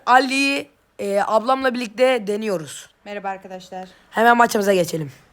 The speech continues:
Speaker 2: Oynayacağım ben de.
Speaker 1: Evet, maçımız başladı.
Speaker 2: E, bunun direkt ulti var.
Speaker 1: Evet. Bunun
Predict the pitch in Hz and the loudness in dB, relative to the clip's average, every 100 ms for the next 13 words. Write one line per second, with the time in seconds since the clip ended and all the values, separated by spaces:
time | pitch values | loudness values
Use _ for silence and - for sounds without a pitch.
0 | - 196 185 175 175 170 170 - _ _ | -18 -18 -18 -20 -20 -20 -20 -20 _ _
1 | - 180 170 180 170 185 202 190 196 196 | -8 -4 -2 -2 -2 2 4 4 0 -4
2 | 202 - 208 196 226 214 214 220 220 214 | -4 -8 -14 -10 -10 -10 -8 -6 -6 -10
3 | 180 220 190 233 226 233 _ _ _ _ | -14 -12 -12 -14 -14 -14 _ _ _ _
4 | _ - 151 156 160 - - _ _ _ | _ -10 -6 -6 -8 -16 -20 _ _ _
5 | _ _ _ - - _ _ _ 185 208 | _ _ _ -20 -20 _ _ _ 0 2
6 | 247 254 | 4 2